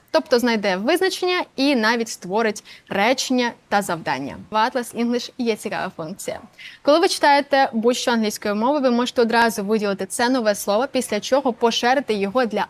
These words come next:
Atlas English. І таким чином додасте його в цю вкладку Journal. І далі, знову ж таки, штучний інтелект все зробить за вас. Знайде вам визначення, запропонує речення та завдання на практику. І так, як додаток не є попсовим,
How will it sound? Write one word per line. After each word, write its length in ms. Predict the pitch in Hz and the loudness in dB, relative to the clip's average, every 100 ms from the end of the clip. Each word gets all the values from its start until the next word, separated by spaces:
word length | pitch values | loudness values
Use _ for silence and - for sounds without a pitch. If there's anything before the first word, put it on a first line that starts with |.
| 190 185 | -4 -4
Atlas 340 | 180 185 - | -4 -6 -6
English. 480 | 196 190 165 110 - - - - | -6 -4 -4 -8 -8 -12 -20 -2
І 80 | - | 0
таким 340 | 302 277 269 240 | 0 0 0 0
чином 300 | 349 370 233 | 2 2 4
додасте 500 | 233 214 214 - 269 | 2 2 0 2 2
його 420 | 208 196 214 226 - - _ _ | 2 0 0 -2 -4 -20 _ _
в 40 | |
цю 180 | - 254 | 0 0
вкладку 460 | 226 226 208 214 190 | 2 2 2 2 -6
Journal. 600 | 175 190 190 170 110 80 _ | -2 0 0 -2 -6 -10 _
І 100 | 247 | 0
далі, 420 | 190 208 285 320 - _ _ | 4 2 2 -2 -6 _ _
знову 260 | 190 180 240 | 0 0 0
ж 80 | |
таки, 300 | - - 311 | -4 -2 -2
штучний 360 | - 269 - 214 | -2 -4 -4 -4
інтелект 380 | 226 330 359 - | -2 0 -2 -8
все 360 | - - 208 220 214 | -16 -4 0 0 -2
зробить 340 | 190 185 180 | -4 -2 -2
за 100 | 175 | -4
вас. 340 | 160 131 - - | -6 -8 -10 -14
Знайде 340 | 214 226 208 196 | -2 0 2 2
вам 160 | 196 | 2
визначення, 680 | 240 339 370 - 359 359 359 - | 0 0 0 -2 -2 0 -2 -4
запропонує 600 | 214 208 202 190 185 190 | -6 -4 -6 -4 -2 0
речення 480 | 285 330 - 311 311 - | 2 0 0 0 0 0
та 180 | 233 226 254 - | 0 0 -2 -10
завдання 540 | 196 185 175 165 165 | -4 -4 -2 -2 -2
на 120 | 160 | -6
практику. 540 | 147 208 208 - 208 - 190 - _ - | -8 -10 -12 -10 -12 -12 -16 -20 _ -4
І 120 | 330 | 0
так, 280 | 349 415 392 | 2 2 2
як 140 | 311 | 0
додаток 500 | 302 302 302 294 285 - | 4 4 4 2 -2 -8
не 240 | 294 311 311 | -2 4 4
є 100 | 226 | 4
попсовим, 420 | 208 - 226 311 | 0 -2 0 -2